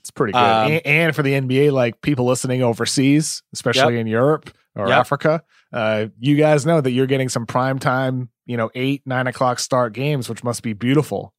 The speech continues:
Speaker 1: to watch some of these games. It's like, sure, Bucks, Magic might stink for people on the West Coast starting at one thirty Eastern,
Speaker 2: Right.
Speaker 1: Eastern, ten thirty Pacific.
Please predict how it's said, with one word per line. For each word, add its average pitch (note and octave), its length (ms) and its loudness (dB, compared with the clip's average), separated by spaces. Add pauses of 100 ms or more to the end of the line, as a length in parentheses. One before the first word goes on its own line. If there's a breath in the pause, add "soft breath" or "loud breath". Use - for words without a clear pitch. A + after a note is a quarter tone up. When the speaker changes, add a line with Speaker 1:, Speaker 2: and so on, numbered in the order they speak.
(120)
Speaker 1:
to A#2+ 60 -4
watch G2+ 260 0
some G#2 140 -6
of F#2+ 60 -6
these F#2+ 160 -8
games. G2 280 -8
It's F#2+ 140 -12
like, G#2 240 -6 (280 soft breath)
sure, C#3+ 480 4
Bucks, C#3 580 0
Magic B2+ 460 -2
might A#2+ 180 0
stink B2+ 300 -6
for A2+ 100 -2
people A#2 260 -2
on A2+ 100 0
the G#2 80 0
West A2+ 280 2
Coast D3 360 2
starting A2 360 0
at G2+ 180 -6
one A2+ 180 -4
thirty A#2 280 0
Eastern, A#2+ 500 -2
Speaker 2:
Right. A#2+ 320 0
Speaker 1:
Eastern, C#3+ 360 -2
ten C#3+ 180 -2
thirty C3+ 260 2
Pacific. - 600 -4